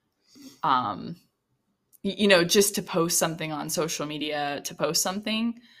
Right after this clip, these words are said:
to me, for my own, you know, life, that's not strategic, and I don't really wanna do anything that's not intentional and really thought out and detail oriented. So that's me.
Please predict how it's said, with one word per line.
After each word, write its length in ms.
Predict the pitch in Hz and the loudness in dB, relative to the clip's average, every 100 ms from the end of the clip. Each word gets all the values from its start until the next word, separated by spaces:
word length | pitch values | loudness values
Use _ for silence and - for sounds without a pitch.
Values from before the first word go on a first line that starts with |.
| _ | _
to 120 | - | 0
me, 680 | 208 202 208 240 262 269 - _ _ _ _ _ _ - | 2 4 4 6 4 2 -4 _ _ _ _ _ _ -12
for 200 | - 196 | 2 4
my 420 | 196 202 233 254 | 8 8 8 6
own, 480 | 180 160 156 156 - | 4 0 -2 -8 -10
you 140 | - 151 | -10 -6
know, 260 | 151 147 | -4 -4
life, 560 | 147 165 131 135 160 - - | -2 2 4 2 -4 -12 0
that's 280 | 156 156 | 0 0
not 180 | - 151 | -2 -2
strategic, 540 | - 156 156 151 160 160 | -2 -6 -6 -4 -4 -4
and 100 | 160 | -6
I 80 | 156 | -4
don't 200 | 156 156 | -4 -4
really 200 | 165 160 | -4 -4
wanna 260 | 160 156 | -4 -4
do 180 | 170 170 | -4 -6
anything 380 | 175 226 240 240 | -4 -4 -2 -4
that's 220 | 240 240 | -4 -2
not 180 | 240 240 | -2 0
intentional 640 | 240 240 233 - 233 233 | -2 -2 -4 -2 -2 -2
and 340 | 226 180 165 - _ _ _ _ _ _ _ _ _ - | 0 -2 -2 -8 _ _ _ _ _ _ _ _ _ -6
really 240 | 185 196 | 2 2
thought 240 | 202 196 185 | 4 2 6
out 380 | 180 180 185 - | 10 10 10 4
and 280 | 175 160 165 | -4 -4 -6
detail 440 | 185 175 202 175 170 | -6 -4 0 0 0
oriented. 760 | 170 170 170 180 190 175 180 180 _ _ _ _ _ _ _ _ _ _ _ _ _ _ _ _ _ | -2 -2 -4 -2 0 0 0 -4 _ _ _ _ _ _ _ _ _ _ _ _ _ _ _ _ _
So 520 | - - - - - _ _ _ _ | -10 -8 -6 -8 -10 _ _ _ _
that's 240 | 156 160 - | -10 -8 -10
me. 300 | 165 165 | -10 -10